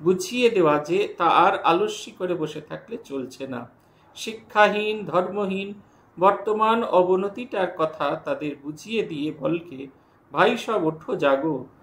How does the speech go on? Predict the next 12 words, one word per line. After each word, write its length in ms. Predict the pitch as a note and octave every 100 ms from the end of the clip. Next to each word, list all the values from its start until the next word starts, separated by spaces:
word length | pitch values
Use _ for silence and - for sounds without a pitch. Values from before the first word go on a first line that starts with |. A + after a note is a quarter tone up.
| - -
কতদিন 520 | A3 A3+ C4 C4 C4
আর 160 | B3+ G3
ঘুমোবে?' 540 | - F3 D#3+ D3+ B2 B2 - _ _
আর 100 | D#3+
শাস্ত্রের 640 | D#3 - G3 - - G#3+ F#3+
মহান 360 | F3+ F3+ A#3 A#3
সত্যগুলি 720 | - G3 - F#3 E3+ C#3+ D3 - _ _ -
সরল 460 | - F#3+ G#3+ A#3
করে 300 | A3+ F#3 F#3
তাদের 360 | G3 D#3 D3 D#3
বুঝিয়ে 420 | C#3 C#3 C3+ C3+
দিকে। 360 | A#2+ A2+ G#2+